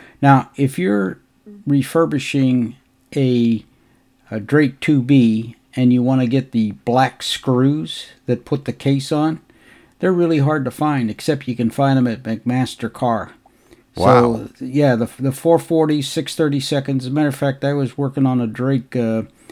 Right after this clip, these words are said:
Speaker 1: T R four, and I said it was missing the screws. And I said, "Where am I gonna find these?" So you can find the black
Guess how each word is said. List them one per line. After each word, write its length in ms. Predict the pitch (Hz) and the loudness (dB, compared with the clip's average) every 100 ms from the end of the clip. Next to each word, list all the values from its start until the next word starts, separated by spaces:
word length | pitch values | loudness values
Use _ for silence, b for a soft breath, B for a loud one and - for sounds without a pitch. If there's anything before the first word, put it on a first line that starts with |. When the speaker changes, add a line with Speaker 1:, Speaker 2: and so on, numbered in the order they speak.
| B B _ | B B _
Speaker 1:
T 160 | - 156 | 0 2
R 120 | 127 | 2
four, 420 | 113 170 160 120 | 2 2 2 2
and 140 | 120 127 | 0 -2
I 40 | |
said 420 | 127 131 117 107 | -2 -4 -4 -6
it 240 | - 123 117 | -8 -8 -2
was 200 | 135 135 | -4 0
missing 340 | 175 139 151 | 0 2 0
the 80 | 127 | 0
screws. 540 | - - 147 113 90 - - b b b b | -4 0 2 0 -4 -16 -20 b b b b
And 120 | 135 | -4
I 20 | |
said, 140 | 135 - | -4 -2
"Where 140 | 185 | -2
am 60 | 165 | -2
I 20 | |
gonna 100 | 165 | -2
find 320 | 139 160 160 | -2 -2 0
these?" 180 | 139 95 | 0 -4
So 300 | - 131 127 | -6 -2 0
you 220 | 127 147 | 0 0
can 200 | 180 160 | -2 -4
find 540 | 139 - 156 151 151 131 | -4 0 0 2 2 0
the 80 | 113 | -4
black 720 | 101 113 127 143 151 - | -4 -2 0 0 -2 -10